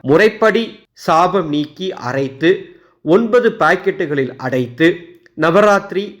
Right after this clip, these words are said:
நவமூலிகை செட் என்ற ஒன்பது பாக்கெட்டுகள் கொண்ட தொகுப்பை நாம அறிமுகப்படுத்துறோம். ஒவ்வொரு நாள்ல ஒவ்வொரு பாக்கெட்ல இருக்க மூலிகையை நீங்க சாம்பிராணியோடு கலந்து வீட்டுல சாம்பிராணி தூபம் காட்டணும்.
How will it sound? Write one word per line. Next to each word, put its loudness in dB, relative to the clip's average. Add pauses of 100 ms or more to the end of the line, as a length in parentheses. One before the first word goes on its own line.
(120)
நவமூலிகை -2
செட் -2
என்ற 0 (220)
ஒன்பது 0
பாக்கெட்டுகள் -2
கொண்ட -4
தொகுப்பை -2
நாம 0
அறிமுகப்படுத்துறோம். -2 (300)
ஒவ்வொரு 4
நாள்ல 0
ஒவ்வொரு -2
பாக்கெட்ல -4
இருக்க -4
மூலிகையை -2 (300)
நீங்க 0 (100)
சாம்பிராணியோடு 0
கலந்து -2
வீட்டுல -4
சாம்பிராணி 0
தூபம் -4
காட்டணும். 0